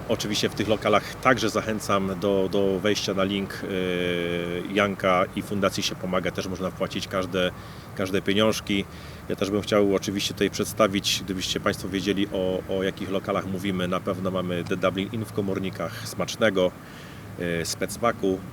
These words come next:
y, no wreszcie, y, Aleksandria i oczywiście Armando.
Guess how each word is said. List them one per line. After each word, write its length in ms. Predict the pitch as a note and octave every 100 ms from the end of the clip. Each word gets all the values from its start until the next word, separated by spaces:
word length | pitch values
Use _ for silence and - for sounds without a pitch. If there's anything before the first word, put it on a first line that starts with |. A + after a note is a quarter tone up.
| -
y, 320 | G2 F2+ E2+ E2
no 120 | F#2
wreszcie, 560 | A2 A#2+ - G2+ F#2 F2+ - - - -
y, 320 | F#2+ F2+ F2 -
Aleksandria 640 | G2 F2+ A#2 A#2 G2+ G2+ -
i 140 | G#2+
oczywiście 640 | G#2+ G2 F2+ F#2 - F2+ D2+
Armando. 520 | G2+ G2 F2 D#2 D2